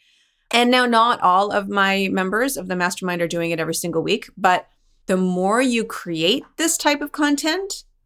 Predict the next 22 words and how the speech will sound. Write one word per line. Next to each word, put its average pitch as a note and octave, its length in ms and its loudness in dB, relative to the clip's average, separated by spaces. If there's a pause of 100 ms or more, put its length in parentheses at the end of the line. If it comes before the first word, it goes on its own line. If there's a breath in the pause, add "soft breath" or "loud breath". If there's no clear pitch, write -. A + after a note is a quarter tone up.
(320)
the F#3+ 80 -2
more F3 180 2
specific G#3 800 0
and G3+ 180 0
streamlined A3+ 1120 2
and C4 220 2
simple C#4 800 0 (500)
it G#3 200 2
becomes. G3 640 -2
And G#3 220 2
when G#3+ 220 4
your G3+ 140 2
messaging A#3+ 800 2
is F#3 520 2 (220)
streamlined F#3+ 1000 2
and E3 140 -2
simple, F#3 680 0 (720)
it's - 240 -6
more F3+ 160 0
powerful. - 760 -2 (1120)
Okay, F#3 300 2
simplification A#3 1300 -2